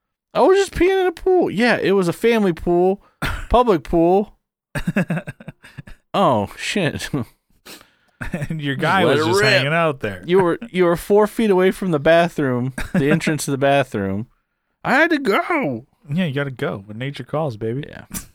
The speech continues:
Speaker 2: <laughs> He's like,
Speaker 1: But yeah, you're
Speaker 2: he,
Speaker 1: right.
Speaker 2: you know, he's
Speaker 1: There is
Speaker 2: right.
Speaker 1: no
Speaker 2: Let him off,
Speaker 1: chemical.
Speaker 2: let him off the hook, boys. <laughs> Anyways. Yeah, I like that. It's, it kinda feels like a Patreon. But anyways. Um, so, uh, that's patreon dot com slash the tone jerks.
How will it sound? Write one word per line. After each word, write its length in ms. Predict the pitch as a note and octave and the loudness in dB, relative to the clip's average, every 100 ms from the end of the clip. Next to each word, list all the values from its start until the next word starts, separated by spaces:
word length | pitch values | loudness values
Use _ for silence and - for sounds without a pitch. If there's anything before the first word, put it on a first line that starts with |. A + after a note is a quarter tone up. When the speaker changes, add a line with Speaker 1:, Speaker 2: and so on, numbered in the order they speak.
| _ _ | _ _
Speaker 2:
<laughs> 80 | A3 _ D#3+ - _ | -10 _ -16 -16 _
He's 140 | D3+ | -6
like, 140 | C3+ B2 | -4 0
Speaker 1:
But 60 | A2+ | 2
yeah, 60 | |
you're 200 | A2+ A2+ | 4 4
Speaker 2:
he, 60 | G#2+ | 4
Speaker 1:
right. 180 | G2+ - | 2 -2
Speaker 2:
you 140 | C#3+ | -4
know, 80 | B2+ | -2
he's 140 | D3+ | 0
Speaker 1:
There 100 | B2+ C3 | 4 4
is 80 | A#2+ | 4
Speaker 2:
right. 60 | |
Speaker 1:
no 100 | B2+ | 2
Speaker 2:
Let 140 | C3+ C#3 | 2 2
him 100 | A#2 | 2
off, 140 | C3+ | 2
Speaker 1:
chemical. 260 | G#2+ F#2+ G2 _ | 0 -2 -4 _
Speaker 2:
let 160 | C3+ C3 | -4 -2
him 80 | C3 | 0
off 180 | B2+ B2 | -2 -2
the 100 | A2+ | -4
hook, 180 | A2 A2 | -4 -6
boys. 400 | A2 G#2+ G#2+ B2 _ - _ | -6 -6 -8 _ _ -16 _
<laughs> 1800 | G3+ - G3 _ _ _ _ _ _ _ _ _ _ _ - - D3 - | -6 -6 -10 _ _ _ _ _ _ _ _ _ _ _ -12 -10 -14 -4
Anyways. 500 | G3+ F#3 C3 E2+ - _ _ - - - - _ | -2 0 -2 -6 -12 _ _ -20 -20 -20 -20 _
Yeah, 240 | F3 A2+ - - | -6 -6 -8 -12
I 40 | |
like 120 | B2 | -10
that. 140 | G#2+ A2 | -10 -12
It's, 160 | A2 - | -18 -20
it 100 | - | -10
kinda 160 | B2+ | -8
feels 180 | G2+ G#2 | -6 -8
like 80 | G2 | -6
a 40 | |
Patreon. 320 | F#2+ C#3+ - - - | -8 -8 -10 -14 -8
But 100 | D#3 | -4
anyways. 300 | D3+ A2 - _ _ _ - | -4 -6 -10 _ _ _ -8
Um, 540 | D3 D3 C#3+ C3 A2 _ _ _ _ | -4 -2 -4 -6 -12 _ _ _ _
so, 320 | - C#3 F#2+ - _ _ _ _ | -6 -4 -4 -14 _ _ _ _
uh, 340 | B2 A2 G2+ G2+ _ - | -8 -8 -8 -14 _ -18
that's 120 | A#2+ | -14
patreon 360 | - G#2+ A2 G#2+ | -12 -10 -8 -6
dot 180 | G#2 A2 | -6 -6
com 240 | A2+ A#2 | -6 -6
slash 200 | - G2+ | -8 -12
the 60 | F#2 | -12
tone 180 | C3+ C#3+ | -8 -6
jerks. 260 | D#3+ - | -8 -12